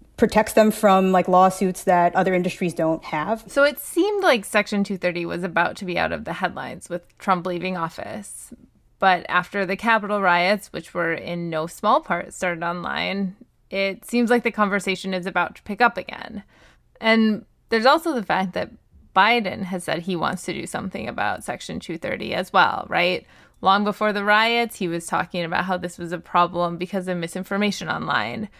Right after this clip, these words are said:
Speaker 2: And a lot of Democrats who are about to be in control of both houses of Congress are critical of Section two thirty too. So you can see a world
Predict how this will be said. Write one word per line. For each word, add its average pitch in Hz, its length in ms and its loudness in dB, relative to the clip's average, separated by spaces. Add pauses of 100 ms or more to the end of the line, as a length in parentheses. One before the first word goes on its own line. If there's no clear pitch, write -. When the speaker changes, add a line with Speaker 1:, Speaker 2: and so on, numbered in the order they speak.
(160)
Speaker 2:
And 214 120 4
a 233 60 8
lot 233 180 6
of 214 180 -2
Democrats 220 680 0
who 202 280 0
are 180 200 4
about 240 320 2
to 277 80 -6
be 190 180 0
in 170 100 -4
control 170 320 -4
of 160 120 -6
both 160 200 0
houses 180 340 -4
of 175 140 -4
Congress 165 580 -4
are - 120 -4
critical 233 400 0
of 202 100 -2
Section 196 320 -4
two 190 160 -6
thirty 175 560 -2
too. 214 560 -2
So - 120 -8
you 208 100 -4
can 233 180 2
see 320 160 4
a 285 100 8
world 170 480 0